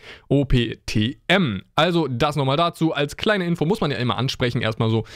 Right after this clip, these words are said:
ein bisschen am Anfang und ein bisschen am Ende, damit die Leute einfach wissen, ah, man kann ja da die Themen auswählen und das ist doch, glaub ich, die beste Sache, wenn einfach die Community sagt, „Jo,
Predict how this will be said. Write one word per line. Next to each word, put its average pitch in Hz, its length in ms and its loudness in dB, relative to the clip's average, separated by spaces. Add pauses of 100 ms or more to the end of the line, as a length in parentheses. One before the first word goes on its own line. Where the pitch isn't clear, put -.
(200)
ein 120 80 4
bisschen 127 280 4
am 135 60 -2
Anfang 139 320 0
und 104 120 -4
ein 101 60 -2
bisschen 101 160 0
am 98 100 0
Ende, 117 300 2
damit 202 340 0
die 160 180 0
Leute 120 460 0
einfach 107 320 -2
wissen, 120 300 0
ah, 240 160 -2
man 123 180 -2
kann 139 220 0
ja 165 140 2
da 120 160 -2
die 175 140 -6
Themen 233 460 -2 (240)
auswählen 143 600 2
und 156 260 2
das 120 160 -2
ist 117 140 -2
doch, 117 100 0
glaub 117 160 0
ich, 113 80 -4
die 113 60 -4
beste 117 240 0
Sache, 156 280 2 (240)
wenn 139 280 0 (140)
einfach 127 220 2
die - 100 -8
Community 165 340 2
sagt, 143 240 0
„Jo, 220 220 0